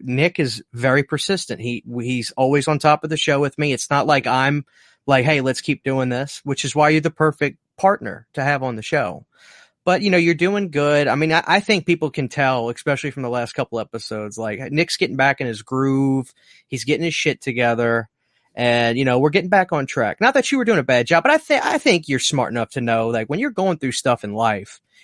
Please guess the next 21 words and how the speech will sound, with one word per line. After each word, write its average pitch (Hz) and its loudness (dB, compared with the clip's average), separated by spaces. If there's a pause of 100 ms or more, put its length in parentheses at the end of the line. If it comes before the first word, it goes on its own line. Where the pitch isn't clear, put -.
you 226 2
can 170 2
try 143 4
to 113 -2
put 131 -2
on 117 0
a 107 -4
happy 110 -4
face, 107 -8
but, 262 -4
you 330 2
know, 135 2
you 311 0
know 359 2
what 127 2
I 113 0
mean? 127 0
I'm 226 2
sure 220 0
I've, 226 2
I've, 208 0